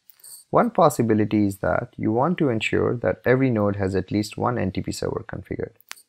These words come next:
A second one is that every node has at least one N T P server configured from a reference set. A third one is that every node has the reference set of N T P servers configured. Yet another one is that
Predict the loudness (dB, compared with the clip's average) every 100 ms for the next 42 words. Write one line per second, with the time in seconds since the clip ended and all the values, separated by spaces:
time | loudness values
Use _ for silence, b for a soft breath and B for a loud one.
0 | _ _ -2 2 2 2 2 2 0 -4
1 | -2 0 0 0 _ _ _ _ _ B
2 | B B 2 4 6 4 4 4 4 4
3 | 2 0 2 2 4 2 0 0 2 2
4 | 2 0 -2 0 0 0 -4 -14 _ -4
5 | -2 0 0 -2 -2 -4 -2 -2 -2 -12
6 | _ _ _ _ _ _ _ _ _ _
7 | -20 0 4 6 6 4 4 4 4 2
8 | -2 -2 2 4 6 6 6 6 6 4
9 | 0 4 6 6 2 2 4 4 2 -2
10 | -2 -4 -4 -2 -2 -4 -8 -8 -6 -6
11 | -6 -8 _ _ _ _ _ _ _ _
12 | _ -4 2 2 4 4 6 4 2 0
13 | 0 0 0